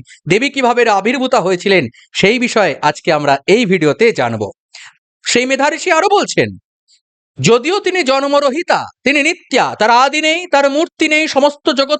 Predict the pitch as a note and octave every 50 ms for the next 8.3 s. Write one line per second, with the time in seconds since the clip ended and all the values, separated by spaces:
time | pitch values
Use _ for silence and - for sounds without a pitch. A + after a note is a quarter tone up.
0 | - - D4 C#4 C#4+ D4+ D4 D4 C#4+ C4+ D4+ D4+ D4+ C#4+ D4 - A3+ A#3 A#3 D4
1 | E4+ C#4+ E3 A#2+ - - _ _ _ _ _ _ _ _ _ - A3+ B3+ E4 F4
2 | D#4+ G#3+ C#3 G2+ F#2 G2 C#3+ F3 G#3 B3 B3 C4+ C4 A#3 C4 B3+ B3+ - A#3+ A3+
3 | A3 G3+ B3+ B3+ - F4 D#4+ C#4 C4 D4 B3 A#3+ A#3 - A#3+ G3+ D3+ A#2+ - -
4 | - _ _ D3 E3 G#3+ G3+ A#3+ C#4+ D4+ D4 D#4+ D4 C#4+ D4 C#4+ C#4 B3+ G#3+ G#3+
5 | A3 A3 A#3 A3+ A#3 A#3+ A#3+ - F#3 F#3 F#3+ F#3+ C#4 E4+ F4+ D#4+ B3+ - - B3
6 | G3+ E3 F3+ A3+ B3+ A#3 E3+ A#2+ A2 - _ _ _ _ _ _ - F#3 G3 A#3+
7 | B3 A3 G3+ E3+ D3+ C3+ B2+ B2+ D#3+ B3 B3+ F#3 D3 D3+ F3 G3+ - - C4+ C4
8 | - G#3 E3+ - - A#3+